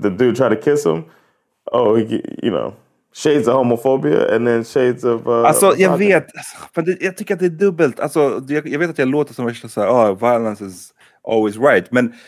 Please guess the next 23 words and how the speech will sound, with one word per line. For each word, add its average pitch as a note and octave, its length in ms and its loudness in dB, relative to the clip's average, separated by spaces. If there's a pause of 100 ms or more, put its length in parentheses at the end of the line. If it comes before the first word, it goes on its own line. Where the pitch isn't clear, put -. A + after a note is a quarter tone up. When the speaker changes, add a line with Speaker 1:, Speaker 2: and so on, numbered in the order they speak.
Speaker 2:
<laughs> - 180 -20
jag, C3 140 0 (680)
jag C3 140 2
Speaker 1:
As D3+ 60 4
Speaker 2:
tycker F3 200 4
bara C#3 80 6
så C3+ 100 4
här A2+ 80 6
Speaker 1:
somebody E3 80 6
who E3+ 100 4
doesn't, D#3 420 2
you're C#3+ 260 4
not C3+ 100 -2
violent C#3 420 2
at D3 60 4
all. - 160 0 (1700)
Speaker 2:
Nej, F3+ 300 2 (480)
men D#3+ 340 2 (1300)
jag D3+ 120 0
menar G3+ 200 4
bara E3 120 4
att - 160 -2
om, E3 140 2